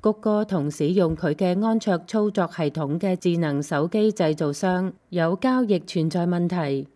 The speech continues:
谷歌要求製造商喺安卓手機嘅初次設置中優先考慮使用佢嘅搜索服務。此外，委員會發現，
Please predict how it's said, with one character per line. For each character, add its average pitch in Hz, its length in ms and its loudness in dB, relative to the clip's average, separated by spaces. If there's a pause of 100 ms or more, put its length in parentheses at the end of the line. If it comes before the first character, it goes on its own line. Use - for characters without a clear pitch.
(280)
谷 214 100 2
歌 214 320 2
要 214 240 4
求 156 320 0
製 180 180 0
造 160 220 0
商 214 360 0
喺 170 440 -2
安 226 160 2
卓 190 240 0
手 147 320 0
機 226 180 2
嘅 190 240 2
初 220 280 -2
次 202 260 -4
設 - 220 -4
置 170 240 -4
中 202 340 -2 (180)
優 214 220 2
先 214 220 2
考 175 260 0
慮 151 160 2
使 151 160 -2
用 160 220 0
佢 151 160 0
嘅 175 240 -2
搜 165 200 -2
索 175 140 -4
服 165 160 -2
務。 139 440 -2 (340)
此 180 220 2
外， 180 260 2
委 165 180 2
員 190 260 2
會 151 200 2
發 185 200 -2
現， 151 380 0